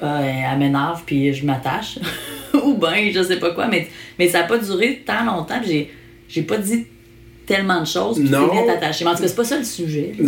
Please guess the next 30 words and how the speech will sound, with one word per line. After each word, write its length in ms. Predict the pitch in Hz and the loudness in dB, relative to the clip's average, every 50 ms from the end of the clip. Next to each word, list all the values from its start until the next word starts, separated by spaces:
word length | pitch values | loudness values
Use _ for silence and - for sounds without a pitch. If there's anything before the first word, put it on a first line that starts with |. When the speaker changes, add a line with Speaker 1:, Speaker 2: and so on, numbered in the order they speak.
| 139 | 4
Speaker 2:
Non, 80 | 143 147 | 4 4
Speaker 1:
C'est, 60 | 139 127 | 4 4
Speaker 2:
exact, 200 | 123 135 131 120 | 4 4 4 2
c'est 80 | - | 2
pas, 60 | - 131 | 2 2
non, 300 | 123 123 120 120 120 113 113 - | 2 2 2 2 2 0 0 2
on 40 | 196 | 4
Speaker 1:
mais, 60 | 202 | 6
Speaker 2:
s'écarte, 520 | 190 127 110 98 98 98 95 90 - - | 6 6 4 2 2 4 4 4 2 2
Speaker 1:
mais 60 | 127 117 | 0 0
Speaker 2:
euh, 160 | 110 107 104 | 2 2 0
Speaker 1:
je 40 | 101 | 0
Speaker 2:
sur 140 | - - 113 | 0 2 4
Speaker 1:
fais 80 | 190 185 | 4 4
Speaker 2:
le 60 | 185 | 4
Speaker 1:
juste 200 | - 247 247 208 | 4 2 0 2
dire 240 | 196 220 240 240 - | 2 2 2 2 0
que, 1120 | - 196 196 202 214 233 233 - - - - - - - - - - - - - - - | 0 0 2 2 2 0 -2 -6 -10 -20 -20 -20 -20 -20 -20 -20 -20 -20 -20 -6 -2 0
euh, 460 | 160 156 156 151 151 147 147 147 143 - - - - - - - - | 2 2 4 4 2 2 2 0 -2 -4 -6 -10 -18 -20 -20 -12 -6
quand 180 | - 185 233 247 | -4 -2 0 0
on 40 | |
est 120 | 226 175 160 | 2 2 2
arrivé 340 | 151 147 151 156 156 170 185 | 0 0 -2 -2 0 0 0
ici 520 | 175 156 - - - 196 208 220 247 262 | 0 -2 -4 -6 -6 -4 -2 -2 -2 -2
Speaker 2:
Maintenant, 420 | - 127 135 135 135 139 151 160 165 | 2 2 2 4 4 4 4 4 4
j'ai 240 | 139 127 120 120 107 | 4 4 2 2 2
quatre 260 | - - 156 151 151 - | 0 0 -2 0 0 -2
ceintures, 680 | - - 107 104 98 98 - - 104 110 127 123 104 | -2 0 0 -2 -2 -2 -4 -2 -2 -2 -2 -2 -4
ok ? 160 | 90 87 - | -6 -2 2
Speaker 1:
<laughs> 80 | - 123 | 4 4